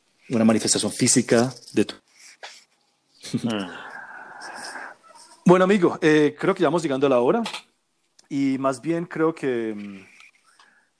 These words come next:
Speaker 1: iremos planeando cuál va a ser el próximo escalón. Pablo y yo seguimos
Speaker 2: <laughs>
Speaker 1: discutiendo eso, así que no lo vamos a anunciar todavía. Pero sí, por favor, únase a este podcast, invite-, inviten a otras personas,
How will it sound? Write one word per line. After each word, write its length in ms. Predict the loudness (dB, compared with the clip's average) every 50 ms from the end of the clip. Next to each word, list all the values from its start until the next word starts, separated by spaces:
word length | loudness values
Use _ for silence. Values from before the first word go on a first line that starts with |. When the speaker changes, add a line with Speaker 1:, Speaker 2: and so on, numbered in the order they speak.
| _ -8
Speaker 1:
iremos 380 | -6 -4 -2 -2 -4 -4 -6
planeando 460 | -8 -4 -2 -2 -2 -2 -2 -4 -2
cuál 140 | -2 0 -2
va 40 | -2
a 20 | -2
ser 140 | -4 -6 -8
el 80 | -8
próximo 360 | -8 -8 -10 -10 -10 -12 -14
escalón. 480 | -14 -12 -12 -12 -10 -10 -12 -12 -14 -20 _ _
Pablo 260 | -10 -8 -6 -6 -6
y 40 | -6
yo 100 | -6 -8
seguimos 680 | -6 -4 -4 -2 -2 -2 -2 -4 -6 -8 -12 -14 -16 _ _ _
Speaker 2:
<laughs> 80 | _
Speaker 1:
discutiendo 520 | _ -20 -20 -8 -8 -4 -4 -2 0 0 -2
eso, 120 | -2 -2
así 100 | -8 -8
que 80 | -6 -4
no 80 | -2 0
lo 60 | 0
vamos 160 | -2 -2 -4
a 40 | -6
anunciar 240 | -8 -8 -8 -10 -8
todavía. 440 | -8 -8 -6 -6 -6 -6 -6 -6 -10 -14 _ _ -20 -20 -20 -20 -20 -20 -20 -20 _ _ _ _
Pero 180 | 2 2 2 4
sí, 140 | 2 0
por 140 | 2 2 0 2
favor, 220 | 4 4 4 4
únase 520 | 4 2 2 2 2 2 2 2 0 -2 -8 _ _ _ _ -20 _ _ _ _ _ _ -12
a 80 | -12
este 140 | -8 -6 -4
podcast, 520 | 0 2 2 2 2 2 0 0 0 -2 -6
invite-, 340 | -8 -8 -8 -6 -6 -6 -6
inviten 300 | -2 -2 -2 -2 0 -2
a 40 | -2
otras 160 | -2 -4 -6
personas, 680 | -4 -4 0 0 2 2 2 0 0 -2 -6 -8 -12